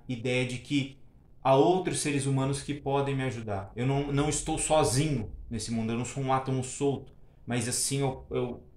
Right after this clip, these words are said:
eu participo de uma, da comunidade humana, ou enfim, eu participo, é,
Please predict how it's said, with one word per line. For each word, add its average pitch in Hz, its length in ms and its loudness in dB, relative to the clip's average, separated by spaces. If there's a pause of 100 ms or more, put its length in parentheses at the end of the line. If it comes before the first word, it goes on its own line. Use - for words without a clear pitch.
(320)
eu 113 120 -4
participo 131 600 0
de 110 80 -4
uma, 113 240 0
da 107 120 -2
comunidade 113 720 0
humana, 113 480 0 (160)
ou 120 100 0
enfim, 131 300 0
eu 107 100 -2
participo, 113 720 -4 (380)
é, 98 480 -4